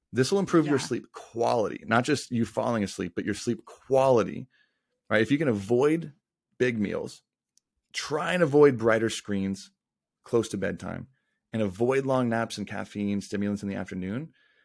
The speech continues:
Speaker 1: your body typically can slide right into deep. How we do it.
Speaker 2: I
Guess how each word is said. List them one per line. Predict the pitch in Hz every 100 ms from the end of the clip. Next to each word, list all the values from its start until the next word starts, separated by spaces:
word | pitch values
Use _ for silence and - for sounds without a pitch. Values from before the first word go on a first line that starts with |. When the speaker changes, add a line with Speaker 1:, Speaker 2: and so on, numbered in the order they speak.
| _ _
Speaker 1:
your | 104 110
body | 95 120 135 131
typically | - 131 156 - 131
can | 123 110
slide | - 101 107 92
right | 90 90 92 92
into | 90
deep. | 87 - _ _ _ _ _ _ _ _ _ _ -
How | 95
we | 92
do | -
it. | -
Speaker 2:
I | 185